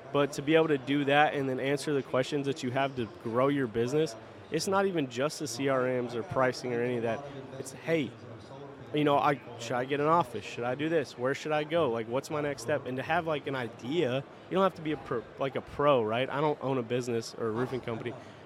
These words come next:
but to have an idea to where you, what you should do is part of my job. I've worked from Houston to San Antonio for the last five years.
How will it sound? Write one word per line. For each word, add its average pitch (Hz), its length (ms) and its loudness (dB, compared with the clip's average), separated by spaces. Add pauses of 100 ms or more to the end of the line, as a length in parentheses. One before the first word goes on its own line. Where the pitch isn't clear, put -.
but 139 100 -2
to 151 80 -4
have 165 220 2
an 170 80 0
idea 143 600 2
to - 180 -8
where 127 160 2
you, 127 140 -2
what 131 180 0
you 139 80 -2
should 123 260 -6
do 143 300 2 (320)
is 143 120 -2
part 190 220 2
of 208 60 2
my 196 160 2
job. 151 400 2
I've 151 160 0
worked 175 240 2
from 151 200 -2
Houston 156 440 -2
to 151 60 -2
San 143 200 -4
Antonio 135 480 -4
for 120 160 -8
the 123 60 0
last 127 300 0
five 127 280 0
years. 107 220 -4